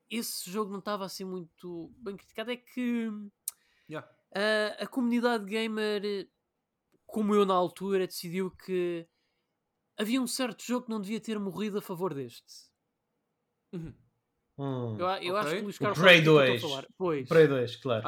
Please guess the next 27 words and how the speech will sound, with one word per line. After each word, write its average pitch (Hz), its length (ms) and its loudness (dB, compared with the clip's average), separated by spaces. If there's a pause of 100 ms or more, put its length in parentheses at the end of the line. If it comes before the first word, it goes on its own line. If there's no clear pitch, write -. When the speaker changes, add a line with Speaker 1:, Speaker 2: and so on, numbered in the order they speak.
Speaker 2:
Ah, 196 180 10
aquela 196 280 2
sequela 214 360 2
do 196 100 -2
jogo 180 160 -6
da, 190 80 -6
da 156 80 -8
Speaker 3:
Sim. 175 60 -14
Speaker 2:
trezentos 175 300 -6
e 139 220 2
sessenta. 156 180 -6
Speaker 3:
Ah, 233 260 12
eu, 240 80 12 (300)
eu 180 60 10
acho 160 180 8
que 151 60 -4
isso - 140 2
é 131 80 6
muito 131 220 -4
bitterness. 113 600 -8
Muito 113 180 -10
bitterness. 101 520 -16
Pronto, 117 300 -2
mas 160 160 -2
enfim. 131 320 -2 (180)
Já, 180 200 6
ah, 117 800 -8